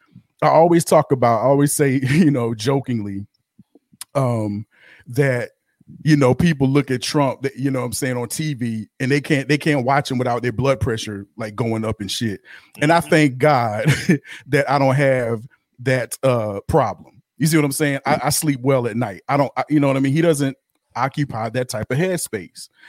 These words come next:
Speaker 1: And even when President Obama was in office, love the brother, all that type of good stuff, but I wasn't so head over heels that I couldn't see straight. This speaks to being emotional over politicians,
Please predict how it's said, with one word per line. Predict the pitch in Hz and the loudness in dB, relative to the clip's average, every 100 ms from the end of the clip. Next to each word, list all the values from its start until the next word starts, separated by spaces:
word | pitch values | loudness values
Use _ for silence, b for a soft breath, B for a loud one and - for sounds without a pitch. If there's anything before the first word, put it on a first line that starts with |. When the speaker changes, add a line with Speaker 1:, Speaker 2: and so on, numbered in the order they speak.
| B B | B B
Speaker 1:
And | 143 139 143 165 | -2 -2 -2 -2
even | 170 170 | 0 2
when | 156 151 | 2 2
President | 156 147 147 147 | 4 2 2 0
Obama | 139 165 180 151 | 0 -2 -2 0
was | 135 127 | 0 0
in | 120 | 0
office, | 113 98 73 - - _ _ - - - - - | 0 -4 -12 -20 -20 _ _ -20 -20 -20 -20 -16
love | 113 123 147 151 | -6 0 0 0
the | |
brother, | 147 165 160 160 160 - - | 0 2 2 0 -6 -6 2
all | 143 | 2
that | 147 151 | 2 0
type | 170 147 | -2 -2
of | 139 | -2
good | 131 151 | -2 -2
stuff, | - 160 151 147 _ - | 0 0 0 -2 _ -4
but | 135 131 117 _ _ _ | 0 0 -2 _ _ _
I | 120 | -4
wasn't | 127 143 143 131 123 | -2 -2 -2 -4 -10
so | - 156 143 | -6 -2 -4
head | 110 147 147 | -4 -4 -2
over | 147 131 117 | 0 -2 -6
heels | 107 160 196 139 120 117 - b b | -8 -4 0 2 0 -2 -8 b b
that | 143 127 | -4 -4
I | |
couldn't | 127 165 127 | -4 -6 -6
see | 123 - 196 | -6 -4 -2
straight. | - 131 110 92 _ _ _ - | -2 -4 -4 -6 _ _ _ -4
This | 160 196 - | -2 0 -2
speaks | - 180 175 - | -2 -2 -4 -6
to | - 151 127 120 - | 2 4 4 2 -2
being | 120 151 131 131 | -2 0 -2 -6
emotional | 127 135 147 139 135 117 127 | -4 0 0 2 -2 -2 0
over | 131 117 117 113 - - | -2 -2 -4 -6 -10 -8
politicians, | 139 117 107 - 123 - - | -6 -4 -6 -4 -4 -6 -14